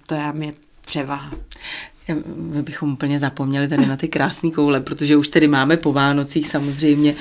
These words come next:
Speaker 2: ale to jsou úplně nádherné koule. Ty byly dělány na zakázku.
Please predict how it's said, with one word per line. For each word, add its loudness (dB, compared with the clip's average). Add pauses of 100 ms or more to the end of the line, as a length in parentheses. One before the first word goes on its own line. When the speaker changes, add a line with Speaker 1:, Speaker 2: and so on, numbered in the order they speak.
(300)
Speaker 2:
ale -2
to -4
jsou 4
úplně 0
nádherné 0 (420)
koule. 0
Ty -4
byly 0
dělány 2
na 2
zakázku. -4